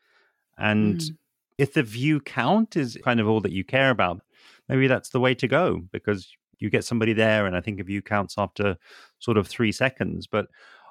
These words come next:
Speaker 1: I just always ask myself, you know, how much value can you actually, "That better be a pretty amazing ten seconds." You know, if you're gonna tell a story, if you're gonna pack in even a little bit of value there, if you're gonna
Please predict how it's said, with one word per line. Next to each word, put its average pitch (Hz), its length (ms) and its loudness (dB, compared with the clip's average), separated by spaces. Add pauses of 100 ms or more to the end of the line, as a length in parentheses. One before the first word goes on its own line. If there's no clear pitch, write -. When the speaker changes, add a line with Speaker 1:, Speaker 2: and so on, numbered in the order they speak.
(160)
Speaker 1:
I 135 100 2
just 123 220 -2
always 127 280 2
ask 123 260 0
myself, 104 500 -2
you 127 60 -4
know, 107 140 -2
how 131 200 0
much 117 240 0
value 107 440 0
can 98 240 -4
you 98 80 -4
actually, 95 600 -6 (320)
"That 170 260 -2
better 165 180 0
be 151 160 0
a 139 80 2
pretty 151 300 0
amazing 131 560 2
ten 123 220 0
seconds." 101 640 -2
You 127 140 -2
know, 117 100 4
if 92 80 -2
you're 127 120 2
gonna 139 260 4 (260)
tell 147 200 2
a 143 60 2
story, 95 480 0
if - 120 -12
you're 113 60 -10
gonna 123 160 -4
pack - 300 -6
in 117 100 0
even 110 240 0
a 110 80 2
little 120 300 2
bit 101 180 -2
of 92 120 -4
value 104 360 0
there, 82 220 -6
if - 120 -20
you're 104 80 -10
gonna 107 280 -4